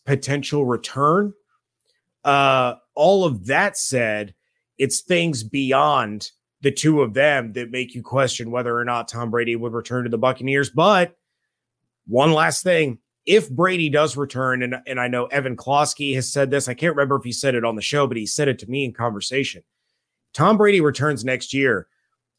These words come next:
I think the mental side of him is all in.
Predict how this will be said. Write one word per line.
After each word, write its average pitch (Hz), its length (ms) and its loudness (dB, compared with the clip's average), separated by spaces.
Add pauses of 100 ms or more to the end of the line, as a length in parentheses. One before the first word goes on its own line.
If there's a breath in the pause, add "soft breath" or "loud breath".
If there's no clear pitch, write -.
I 123 100 0
think 165 220 2
the 127 100 0
mental 156 360 0
side 139 320 0
of 123 80 -6
him 123 320 -4 (300)
is 151 420 4 (240)
all 143 640 4 (480)
in. 139 300 4